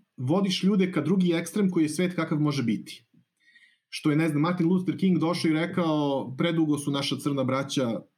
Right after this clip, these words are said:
ne znam, potlačena itd. To je svet kakav je sad i tu se svi prepoznajemo, ali I had a dream.”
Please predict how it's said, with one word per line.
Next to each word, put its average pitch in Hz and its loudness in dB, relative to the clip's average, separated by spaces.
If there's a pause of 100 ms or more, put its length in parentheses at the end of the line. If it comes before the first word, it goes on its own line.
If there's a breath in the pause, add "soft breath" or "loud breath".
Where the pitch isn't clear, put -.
(180)
ne 120 -2
znam, 104 -2
potlačena 135 -2
itd. 120 0
To 175 0
je 151 2
svet 147 -2
kakav 117 -2
je 107 0
sad 160 -2
i 170 2
tu 165 -2
se 147 -4
svi 165 -2
prepoznajemo, 135 -2 (1160)
ali 196 2 (120)
I 175 0
had 180 0
a - 2
dream.” 117 -2